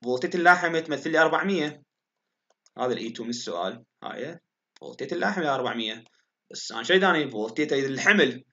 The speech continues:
او السكندري تيرمينال فولتج. فعندي هذا ال في تو هي المجهولة، ناقص ال في تو ويساوي لي ال آي تو، صار عندي معلوم ال آر زيرو تو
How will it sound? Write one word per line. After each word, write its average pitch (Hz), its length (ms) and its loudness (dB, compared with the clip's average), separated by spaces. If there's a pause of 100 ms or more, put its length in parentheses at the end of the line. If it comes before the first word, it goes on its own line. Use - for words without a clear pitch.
(340)
او 123 140 0
السكندري 180 560 4
تيرمينال 160 500 2
فولتج. 117 420 -2 (2000)
فعندي 117 220 -6
هذا 131 140 2
ال 117 100 -4
في 135 140 -6
تو 190 200 0
هي 180 80 2
المجهولة، 101 520 -4 (1200)
ناقص 139 360 -2
ال 113 120 -6
في 104 120 -4
تو 113 260 -12
ويساوي 117 460 -2
لي - 200 -10 (1120)
ال - 80 -6
آي 175 200 10
تو، 165 380 -2 (540)
صار 117 140 -4
عندي 127 160 -2
معلوم 120 340 -2
ال - 60 -4
آر 139 340 8
زيرو 131 240 -2
تو 135 440 -6